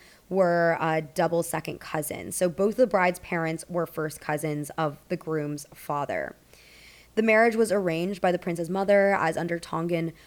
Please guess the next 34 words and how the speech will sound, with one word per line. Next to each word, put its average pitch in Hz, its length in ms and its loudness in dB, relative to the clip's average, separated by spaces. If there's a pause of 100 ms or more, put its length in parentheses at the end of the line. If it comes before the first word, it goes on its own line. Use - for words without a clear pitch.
(140)
royal 160 300 4
protocol, 202 560 2
members 170 400 0
of 175 80 -2
the 170 60 0
royal 151 240 -2
family 190 420 -2
may 170 160 0
only 208 260 0
marry 160 520 0 (240)
members 170 500 2
of 156 160 -4
Tongan 165 520 -2
nobility 175 640 0
to - 140 -4
maintain 240 380 2
the 180 80 4
royal 147 260 2
bloodline. 151 640 -2 (640)
If 185 80 -2
a 208 80 4
royal 202 260 8
marries 170 380 4
a 175 60 0
commoner, 208 500 6
he 202 140 2
is 175 100 0
stripped - 320 -2
of 156 60 0
his 160 160 -4
title 185 320 6
and 160 200 2
royal 143 220 2
estates, 180 540 0